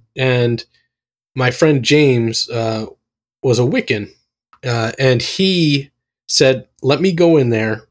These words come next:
I know a cleaning ritual. Let me clean your house out," right? So he went in there and he went to go clean it out, and we went outside and waited.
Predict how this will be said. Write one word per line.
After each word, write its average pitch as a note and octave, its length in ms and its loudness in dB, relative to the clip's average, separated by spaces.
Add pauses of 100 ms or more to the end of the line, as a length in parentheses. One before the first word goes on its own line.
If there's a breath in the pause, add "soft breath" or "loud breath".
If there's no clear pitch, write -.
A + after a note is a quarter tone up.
I B2+ 100 -2
know B2+ 200 2
a C3 100 -4 (260)
cleaning D3 380 2
ritual. G#2 540 -8 (540)
Let A#2 120 -6
me A#2+ 240 -6
clean C3 260 0
your C3 120 0
house B2+ 320 -6
out," G2+ 280 -12
right? A#2 280 -8 (1400 loud breath)
So B2 320 2
he C3 160 2
went D#3 200 2
in D3 140 2
there B2 240 2
and A#2+ 80 0
he A2 80 0
went B2 220 -2
to C#3 60 -4
go C#3+ 140 4
clean C#3+ 300 0
it C3 120 2
out, A2+ 200 0
and A2+ 140 0
we C3+ 140 2
went D3+ 220 2
outside B2+ 460 0
and G#2 180 -4
waited. A2 460 0